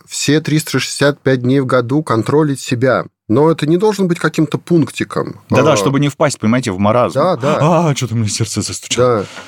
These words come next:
Speaker 1: Но в течение дня, каждый день, абсолютно каждый день, время от времени заострять внимание.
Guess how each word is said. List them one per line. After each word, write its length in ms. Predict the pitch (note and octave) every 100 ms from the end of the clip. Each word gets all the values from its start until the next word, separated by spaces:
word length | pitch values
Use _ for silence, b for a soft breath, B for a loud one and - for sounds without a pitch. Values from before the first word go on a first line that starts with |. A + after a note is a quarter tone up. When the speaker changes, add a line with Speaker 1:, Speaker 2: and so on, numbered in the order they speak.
| B B
Speaker 1:
Но 360 | B2 E3+ F3 E3
в 40 |
течение 400 | B2 - A#3 G3
дня, 460 | C3 B2 A#2+ A2 -
каждый 500 | - D#3 G#3 F#3+ F#3
день, 340 | F3 C#3+ D3 A#2
абсолютно 520 | - C#3+ F#3+ B3 D#3+
каждый 400 | - F#3 F3+ D#3+
день, 360 | A2 A2 G2+ F#2+ B
время 440 | G#2+ A2 G3+ A#3 G3+
от 100 | -
времени 380 | C#3+ C#3 A#2 A2
заострять 560 | G#2+ B2 A#2+ G3+ G3+
внимание. 580 | F3 D3 A2 F#2 E2+ E2